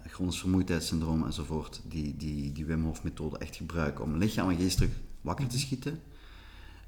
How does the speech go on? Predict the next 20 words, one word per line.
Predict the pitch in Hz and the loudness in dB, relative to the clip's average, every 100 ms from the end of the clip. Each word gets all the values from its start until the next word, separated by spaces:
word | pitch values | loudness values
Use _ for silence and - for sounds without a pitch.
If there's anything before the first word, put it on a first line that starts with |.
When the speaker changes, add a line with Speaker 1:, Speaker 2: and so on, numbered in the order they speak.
| - | -8
Speaker 1:
En | 82 | -2
een | 78 | 0
derde | 78 85 90 | 2 4 4
groep | 87 98 | 2 0
van | 98 92 | 2 4
mensen | 92 90 92 | 4 2 0
zijn | 90 | 4
mensen | 87 82 80 85 | 4 4 4 2
met, | 80 80 73 | 2 0 -4
eh, | 71 65 64 69 - - - - | -4 -2 -4 -6 -10 -16 -16 -16
met, | - - - - | -14 -14 -12 -12
met, | - - - | -12 -12 -16
met | - - | -12 -8
chronische | 82 107 95 - - | 0 2 2 0 -4
pijnen. | 78 - 73 - - | -4 -2 -4 -6 -6
Hè? | 101 | -4
Dus, | 85 - - | -4 -6 -10
eh, | - - | -12 -12
chronisch | 85 82 80 - | -6 -2 0 0
vermoeidheidssyndroom, | 82 80 80 78 - 80 73 73 73 73 | 0 2 0 -2 -2 -2 -2 -2 0 0